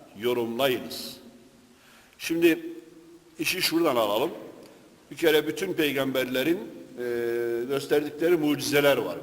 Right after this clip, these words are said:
biliyorsunuz. Ve o mucizeler de her peygamberin kendi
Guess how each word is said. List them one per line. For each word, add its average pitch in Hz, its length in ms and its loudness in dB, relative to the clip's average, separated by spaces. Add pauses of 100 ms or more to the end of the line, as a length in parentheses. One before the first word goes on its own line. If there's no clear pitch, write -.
biliyorsunuz. - 560 -18 (920)
Ve 151 80 2
o 165 220 4
mucizeler 160 680 2
de 143 120 4
her 165 320 4
peygamberin 143 760 0
kendi 151 640 -2